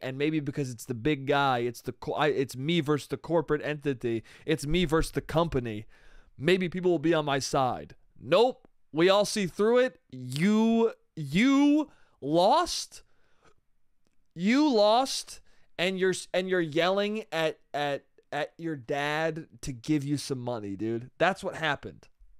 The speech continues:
That's what happened, dude. You and your brother got into a fight, and your dad was like,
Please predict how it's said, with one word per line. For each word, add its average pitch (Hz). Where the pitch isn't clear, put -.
That's 240
what 254
happened, 180
dude. 110
You 285
and 240
your 220
brother 139
got 208
into 247
a 233
fight, 160
and 180
your 180
dad 220
was 156
like, 170